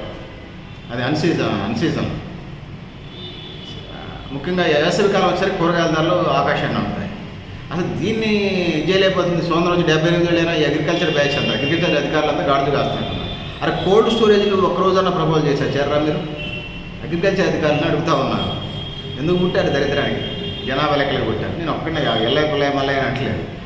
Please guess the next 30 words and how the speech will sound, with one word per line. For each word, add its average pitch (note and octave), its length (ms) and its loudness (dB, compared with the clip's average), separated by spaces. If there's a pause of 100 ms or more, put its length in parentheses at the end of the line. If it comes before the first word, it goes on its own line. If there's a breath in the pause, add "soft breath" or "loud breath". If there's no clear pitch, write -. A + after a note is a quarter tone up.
(120)
అగ్రికల్చర్ E3+ 440 0
అధికారులు D3 360 2
అందరినీ, D3 300 0 (300)
పాలకవర్గాల D#3+ 580 2
మీద C#3+ 120 0
సంబంధించి B2+ 340 -2
ప్రజాప్రతినిధులు C#3+ 600 0
అందరినీ D3+ 200 0
అడుగుతా A#2 260 0
ఉన్నాను. G2 220 -4 (480 loud breath)
ఈ E3 40 4
రోజుకి G3 280 6
కూరగాయలు, F3 760 4
పండ్లు, F3 220 2
కూరగాయలకు D#3+ 460 2
సంబంధించిన D3+ 280 0
మార్కెట్లే D#3+ 420 2
లేకపోయాయి. F#2+ 480 -2 (880)
ఉంటే, G#3 640 2
ఆ, D3 460 2
ఎంత C#3 160 0
అవసరం G3 220 2
ఉంటే F#3+ 160 0
వాళ్ళు D#3+ 180 2
స్టోరేజ్ E3+ 300 0
పెట్టుకుంటే E3+ 280 0
వాళ్ళ C3+ 140 0
రైతులకు F3+ 300 0
ఉపయోగం F3 240 2
జరుగుతుంది. E3+ 400 0